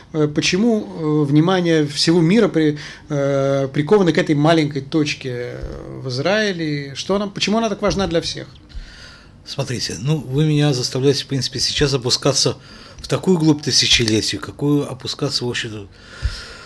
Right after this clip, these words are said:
Speaker 2: достаточно тяжело. Вплоть до самого сотворения мира. Потому что считается, что на Храмовой горе находится х-,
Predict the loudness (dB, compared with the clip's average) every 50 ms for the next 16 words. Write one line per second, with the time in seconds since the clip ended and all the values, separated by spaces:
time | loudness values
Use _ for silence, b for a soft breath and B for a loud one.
0 | B B 0 2 4 6 6 6 6 4 2 2 4 4 6 6 8 6 6 4
1 | 2 -4 -14 B B B B B B B B B _ 2 6 6 6 6 4 2
2 | 4 4 6 4 4 4 2 2 2 4 6 6 4 4 2 2 2 0 0 -4
3 | -4 -4 -2 0 0 0 0 2 2 2 4 4 2 0 -2 -2 -2 0 0 0
4 | 0 0 0 0 2 2 2 2 2 0 -2 0 2 0 2 2 -2 -6 -8 -12